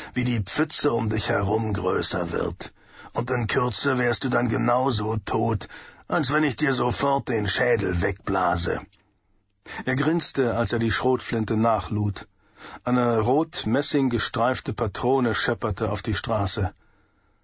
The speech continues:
„Aber irgendwie wäre das nicht das Gleiche.“ Er senkte die abgesägte Mündung des Laufs dem Gesicht des Polizisten entgegen.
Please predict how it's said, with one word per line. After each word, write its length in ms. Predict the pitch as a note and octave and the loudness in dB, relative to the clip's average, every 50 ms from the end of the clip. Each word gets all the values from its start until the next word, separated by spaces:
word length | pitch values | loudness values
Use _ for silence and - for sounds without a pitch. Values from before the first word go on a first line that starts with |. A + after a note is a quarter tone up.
| _ _ - | _ _ -10
„Aber 260 | - - - - - | -6 -2 -2 0 0
irgendwie 640 | - A2+ A#2+ B2+ B2+ B2+ B2+ B2+ A#2+ B2+ C3 B2+ B2 | 0 0 0 0 0 0 0 0 0 0 0 0 2
wäre 260 | B2 A#2+ B2 A#2+ B2 | 0 0 0 0 2
das 240 | A#2+ A#2+ A#2 - A2+ | 2 0 0 0 -2
nicht 340 | G#2+ A2+ G#2+ - - - | -2 -2 -4 -4 -4 -2
das 180 | A#2+ - B2 - | -2 -2 -2 -2
Gleiche.“ 640 | - A2 G#2 F#2+ E2+ D#2+ - - - E2+ D#2 D2+ - - - _ _ _ _ _ _ _ _ _ _ _ _ _ _ - - - _ _ _ _ _ _ _ _ - | -2 -2 -2 0 -2 -4 -4 -4 -4 -4 -4 -4 -6 -10 -16 _ _ _ _ _ _ _ _ _ _ _ _ _ _ -20 -20 -20 _ _ _ _ _ _ _ _ -6
Er 140 | C#3+ C3 C#3 | -4 -2 0
senkte 460 | B2+ D3+ F3 F#3 - - E3 D#3+ C#3+ | 0 0 0 -2 -2 -2 -2 0 0
die 180 | C3+ B2+ B2 | 0 0 0
abgesägte 720 | - D#3 - - - C#3+ B2 A2 A#2+ C3+ C#3 C3 - - C3 | -2 -2 -4 -4 -4 -2 0 0 0 0 -2 -2 -2 -2 0
Mündung 440 | A#2 A#2+ C3 D3 D3 C3+ C3+ C3 A#2 | 0 0 0 0 0 0 0 0 0
des 200 | A#2 A2 - - | -2 -2 -2 -2
Laufs 420 | A#2+ A#2 A#2+ B2+ B2 - - - | 0 0 0 0 -2 -4 -8 -6
dem 180 | - A#2+ A#2 A2 | -4 -4 -2 0
Gesicht 440 | A2+ A2 G2+ A#2+ B2+ - - - | 0 0 0 -2 -2 -4 -6 -6
des 160 | - A2+ - - | -6 -6 -6 -6
Polizisten 840 | - - A#2 A2+ A2 G2+ - - C3 A2 - - - - A2 G2+ | -4 -4 -2 -2 -2 -2 -4 -4 -4 -4 -4 -6 -6 -6 -6 -4
entgegen. 680 | - G#2+ G2+ - - - A#2+ G#2 F#2+ F2+ F2 E2+ - | -4 -4 -6 -6 -4 -2 -2 -2 -2 -2 -4 -6 -6